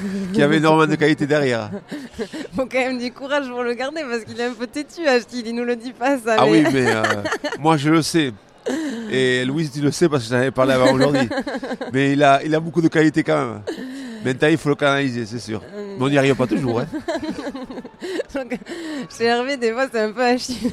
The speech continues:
Speaker 1: <laughs> qui décide. <laughs> Bon, alors, et le concours d'hier,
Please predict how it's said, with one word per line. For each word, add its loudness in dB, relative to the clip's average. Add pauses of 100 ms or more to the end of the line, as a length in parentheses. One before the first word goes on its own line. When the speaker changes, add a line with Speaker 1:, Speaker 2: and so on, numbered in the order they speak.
(100)
Speaker 1:
<laughs> -2
qui -4
décide. -6
<laughs> -2 (1400)
Bon, -2
alors, 0
et 2
le -4
concours -2
d'hier, -2